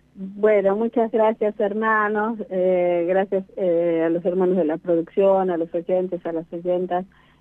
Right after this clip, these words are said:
Y sí, les invitamos a todos, todas a hacer la ceremonia Pachamama, hacer su ofrenda en forma comunitaria en los distintos lugares que estamos realizando nosotros u otros amautas,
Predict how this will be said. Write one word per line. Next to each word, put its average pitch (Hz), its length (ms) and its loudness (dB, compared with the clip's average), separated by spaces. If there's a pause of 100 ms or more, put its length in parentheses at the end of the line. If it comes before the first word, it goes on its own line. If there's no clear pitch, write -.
Y 190 560 4 (440)
sí, 240 260 4
les 208 260 0
invitamos 277 680 0
a 233 80 0
todos, 254 420 0
todas 240 380 0 (160)
a 269 220 2
hacer 269 440 -2 (380)
la 226 180 2
ceremonia 240 680 2
Pachamama, 180 600 0
hacer 285 380 0
su 262 80 2
ofrenda 208 760 0 (260)
en 226 180 0
forma 359 360 4
comunitaria 240 760 2
en 233 80 0
los 214 140 -4
distintos 262 460 -4
lugares 226 480 0
que 202 220 -2
estamos 208 460 -2
realizando 196 640 0
nosotros 214 600 0
u 208 60 0
otros 202 420 0
amautas, 202 600 0